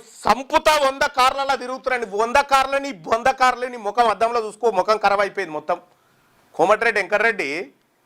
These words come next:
నువ్వు పేద పీకుడు గాని లెక్క యాక్టింగ్ చేస్తావు, నీ పీకుడు ఏం లేదు. ఇవాళ మా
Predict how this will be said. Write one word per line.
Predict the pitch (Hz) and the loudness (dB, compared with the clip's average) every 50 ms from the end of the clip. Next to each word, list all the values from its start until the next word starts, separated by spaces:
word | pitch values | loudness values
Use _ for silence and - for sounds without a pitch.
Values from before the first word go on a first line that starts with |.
| _ _ _ _ _ _ _ _ _ _ _ _ - | _ _ _ _ _ _ _ _ _ _ _ _ 0
నువ్వు | 220 277 269 | 0 0 2
పేద | - 202 240 285 294 | 4 4 4 4 2
పీకుడు | 302 285 - - 269 277 247 294 | 0 -4 -4 -6 -12 -8 -8 -2
గాని | 285 294 285 277 | 0 0 2 2
లెక్క | 277 269 277 285 | 0 0 0 2
యాక్టింగ్ | 285 277 269 254 214 220 247 - - 269 269 262 | 4 4 4 4 2 0 -4 -4 -8 -12 -4 -4
చేస్తావు, | 262 254 - 285 262 | -4 -2 0 0 -2
నీ | 254 254 254 | 0 -2 -6
పీకుడు | 254 - 220 254 262 262 277 262 | -6 -6 -8 -8 -6 0 2 2
ఏం | 254 254 254 | 2 4 2
లేదు. | 247 226 185 143 - _ _ _ _ _ 156 | 0 0 0 -4 -12 _ _ _ _ _ -12
ఇవాళ | 190 226 269 285 294 285 269 240 262 262 | 0 2 4 4 6 4 4 4 2 2
మా | 262 277 269 | 2 0 0